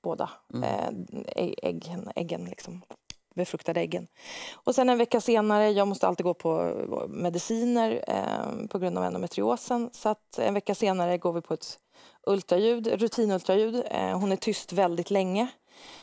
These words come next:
Speaker 1: Eh, och sen vänder hon skärmen mot mig och min sambo då och säger, "Ser ni hjärtslagen på skärmen?
Speaker 2: Oj.
Speaker 1: Det är en som har klarat sig.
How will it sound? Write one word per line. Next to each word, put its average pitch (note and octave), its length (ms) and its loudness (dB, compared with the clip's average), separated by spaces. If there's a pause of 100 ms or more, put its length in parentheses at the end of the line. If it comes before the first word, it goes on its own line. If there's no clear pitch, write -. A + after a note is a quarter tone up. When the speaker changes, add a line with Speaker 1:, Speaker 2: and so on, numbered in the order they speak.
(140)
Speaker 1:
Eh, F#3+ 440 6
och - 200 0
sen A3 260 4
vänder G#3 340 4
hon F#3+ 120 2
skärmen G3+ 580 4
mot F3 220 -2
mig E3+ 200 2
och E3+ 60 0
min E3+ 100 -4
sambo G#3 380 2
då E3+ 160 2
och - 300 0
säger, F3 480 0
"Ser F3 280 -2
ni E3+ 120 -4
hjärtslagen E3+ 640 -2
på - 120 -12
skärmen? E3+ 400 0
Speaker 2:
Oj. D3+ 80 -2 (680)
Speaker 1:
Det F#3+ 200 2
är F3+ 80 4
en F3 180 -2
som - 160 -6
har F3+ 80 -2
klarat - 320 0
sig. - 140 -12